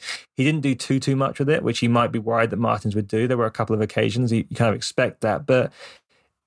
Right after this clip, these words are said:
he, he just looked like he understood his role. And, uh, you know, i-, if the team is structured correctly, it's, it's designed to, to kind of have those roles promote the best attributes of the players. And I think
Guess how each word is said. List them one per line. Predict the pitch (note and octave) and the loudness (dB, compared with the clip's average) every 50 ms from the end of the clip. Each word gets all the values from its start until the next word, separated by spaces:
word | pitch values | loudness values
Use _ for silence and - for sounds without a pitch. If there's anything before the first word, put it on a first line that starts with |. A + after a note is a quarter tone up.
| _ _ _ | _ _ _
he, | - B2+ C3+ C3 | 0 0 0 0
he | - C3+ C3 | 0 0 0
just | C3 D3 A2+ C3+ | 0 0 -2 -2
looked | A#2+ G#2 | -2 -2
like | - A2+ | 0 0
he | C3 | 0
understood | C3+ C3 A#2 - - C3 - | 0 0 0 -2 -2 -2 -2
his | B2 A2 G#2+ | -2 -2 -2
role. | A#2+ C3 B2+ A2+ A2+ A2 A2 - - | 0 0 0 0 -2 -4 -8 -8 -4
And, | A#2+ A#2 A2+ A2+ A2+ A2 A2+ A2+ A2+ A2+ A2 - - | -2 0 2 2 2 0 0 0 0 0 -2 -2 -2
uh, | - - G#2+ A#2 E2+ - | -2 0 2 0 0 0
you | - G#2 B2 | 0 0 2
know, | A#2 A2 | 2 2
i-, | D#2 D#2 G#2 - - - C#3+ C#3 - | 0 -2 -4 -2 0 0 0 0 0
if | C#3 C3 - | -2 -2 -2
the | - B2 | -4 -4
team | - - C#3 C3+ B2+ A#2+ | -2 0 0 2 2 0
is | A2 | -2
structured | - - - C3 G#2+ - - A2 | -2 -2 0 0 0 0 -4 -6
correctly, | - - A2+ A2+ B2+ B2+ F#2+ - G#2+ G#2 G#2+ | -4 -2 0 0 0 0 -2 -2 -2 -2 0
it's, | F#2+ - - - - | 0 -2 -2 -2 -2
it's | A2 - - | -2 -2 -2
designed | - A#2 G2+ A#2 A2+ A#2 A2+ A2+ A2+ A2+ G#2 | -4 -4 -2 0 0 0 0 0 -2 -4 -4
to, | - - A#2 A#2 A#2 A2+ A2+ A2 _ - - - - - _ - | -2 0 0 2 2 0 -2 -4 _ -16 -20 -20 -20 -20 _ -10
to | - A2+ | -8 -4
kind | - B2 A#2 | -2 -2 -2
of | A2 | -2
have | - A#2+ A#2 G#2 G#2 | 0 0 0 0 0
those | A2+ A#2 A2+ G#2 G2 | 0 0 0 -2 -2
roles | A2 A2+ A2+ A2+ A2+ A2+ A2+ A2+ G#2 - - - _ _ _ _ - | 0 0 0 2 2 0 0 0 -2 -4 -8 -10 _ _ _ _ -6
promote | - A#2+ A2+ A2+ A#2 A#2 A#2+ - | -4 -2 0 0 0 0 0 -2
the | A2+ | -2
best | G#2 A#2 A#2 A#2 G#2+ - | 0 0 0 0 -2 -4
attributes | B2 G#2 - - B2 A2+ B2 A2+ - | -6 -4 -2 0 0 2 0 -2 -2
of | A2+ G#2+ | -2 -4
the | A2 | -4
players. | - B2 C3 C3+ A#2 G#2 | -2 -2 0 0 0 0
And | G2+ A2 | -2 -4
I | G#2 | -2
think | - A#2+ A#2 G#2+ - | 0 0 0 -2 -4